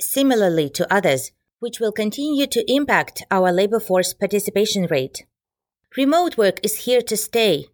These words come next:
This September, eleven point two percent of Canadian job postings on Indeed mentioned remote work. It is almost four times higher than the pre-pandemic share because job seekers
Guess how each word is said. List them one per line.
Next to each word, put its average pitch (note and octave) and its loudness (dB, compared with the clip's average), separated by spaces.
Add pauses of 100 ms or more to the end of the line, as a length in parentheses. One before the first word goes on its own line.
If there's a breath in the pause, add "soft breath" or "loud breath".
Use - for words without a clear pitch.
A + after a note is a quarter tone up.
(460)
This A3+ -2
September, G#3+ 0 (100)
eleven B3+ 2
point A#3 -2
two A#3 2
percent G#3 0
of G3 -2
Canadian G#3+ 2
job B3 0
postings F3 0
on F3+ 0
Indeed F3 -2 (400 soft breath)
mentioned B3 0
remote G3+ 2
work. E3+ -2 (380)
It G#3 2
is A3 0
almost G#3+ 2
four C#4+ 2
times A#3+ 0
higher G3 2
than F3+ 0
the E3+ -2
pre-pandemic G3+ 0
share D3+ 0 (400 soft breath)
because A3 2
job D#4 0
seekers F3+ -2